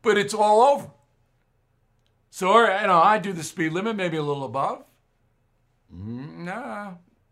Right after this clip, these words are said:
<laughs> And, uh, you know, sometimes it's a little annoying.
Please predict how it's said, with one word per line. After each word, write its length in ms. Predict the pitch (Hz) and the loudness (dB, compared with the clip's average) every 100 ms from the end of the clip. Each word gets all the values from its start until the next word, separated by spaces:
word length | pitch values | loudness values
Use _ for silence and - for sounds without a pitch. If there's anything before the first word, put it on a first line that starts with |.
| _ | _
<laughs> 80 | 120 _ _ _ _ _ _ _ _ _ _ _ _ _ - _ _ _ | -18 _ _ _ _ _ _ _ _ _ _ _ _ _ -20 _ _ _
And, 280 | 170 180 180 | -4 0 2
uh, 260 | 180 175 | 4 4
you 80 | 175 | 2
know, 140 | 196 165 | -2 -6
sometimes 420 | 190 170 156 117 | -4 0 0 0
it's 120 | 104 | -12
a 40 | |
little 300 | 98 98 101 | -14 -12 -12
annoying. 440 | 85 85 85 67 | -12 -14 -14 -16